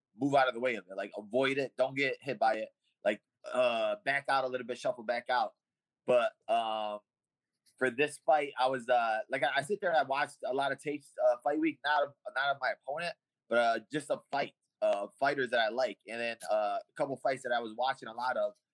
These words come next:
uh, pressure fighters was, uh, Chael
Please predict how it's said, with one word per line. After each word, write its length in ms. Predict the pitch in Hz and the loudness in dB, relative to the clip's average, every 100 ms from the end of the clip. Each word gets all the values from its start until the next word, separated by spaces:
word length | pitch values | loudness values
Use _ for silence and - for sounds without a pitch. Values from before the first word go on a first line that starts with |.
| _ _ - | _ _ -2
uh, 200 | 104 101 | 0 0
pressure 340 | - 139 139 | -2 -4 -2
fighters 400 | 127 127 123 117 | -2 -2 0 -2
was, 260 | 107 110 101 | -4 -6 -2
uh, 280 | 101 95 90 87 - | -2 -2 -8 -16 -6
Chael 240 | 139 139 | -2 -2